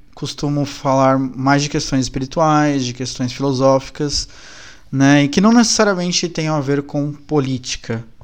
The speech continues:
né? Ah, nesse episódio eu gostaria de abordar um pouco, talvez uma questão que possa ser, é,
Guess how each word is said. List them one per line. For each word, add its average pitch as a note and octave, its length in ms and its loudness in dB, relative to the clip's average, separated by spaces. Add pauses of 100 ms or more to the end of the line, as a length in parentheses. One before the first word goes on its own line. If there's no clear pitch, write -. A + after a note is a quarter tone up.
(140)
né? A#2+ 400 -2 (1120)
Ah, C#3+ 360 8
nesse G3 160 2
episódio G3+ 260 2
eu G3+ 60 6
gostaria G3+ 320 4
de E3+ 180 2
abordar D#3 420 4
um C#3+ 80 -2
pouco, D3 720 -6 (140)
talvez G3 500 2
uma F3 220 -4
questão D#3+ 340 -4
que - 120 -10
possa C#3 500 -2 (320)
ser, B2+ 600 -2 (100)
é, A#2+ 600 -2